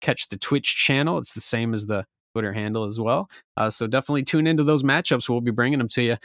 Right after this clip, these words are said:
We got a very special episode of this podcast. We're unveiling the first ever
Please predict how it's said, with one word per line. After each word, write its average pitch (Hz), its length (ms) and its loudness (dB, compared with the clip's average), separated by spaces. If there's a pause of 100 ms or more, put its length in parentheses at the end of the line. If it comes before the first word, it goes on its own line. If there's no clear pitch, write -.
(220)
We 131 60 2
got 170 120 6
a 156 40 4
very 165 220 6
special - 440 2
episode 143 640 2 (340)
of 117 100 -6
this 160 180 0
podcast. 123 720 0
We're 120 180 0
unveiling 131 840 2 (540)
the 107 80 -6
first 147 460 -2
ever 123 440 -2